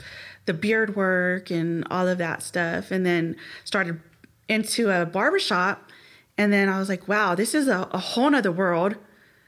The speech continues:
than being in a hair salon cutting men's hair."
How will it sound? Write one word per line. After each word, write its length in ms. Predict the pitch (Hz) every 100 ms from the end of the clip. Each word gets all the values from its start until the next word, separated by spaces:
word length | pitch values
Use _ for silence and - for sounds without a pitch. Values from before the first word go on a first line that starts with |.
| _ _
than 500 | 196 214 202 185 170 -
being 180 | 214 220
in 80 | 202
a 40 |
hair 280 | - 240 285
salon 440 | 285 214 175 170
cutting 340 | 170 208 180 170
men's 240 | 160 160
hair." 340 | - 87 73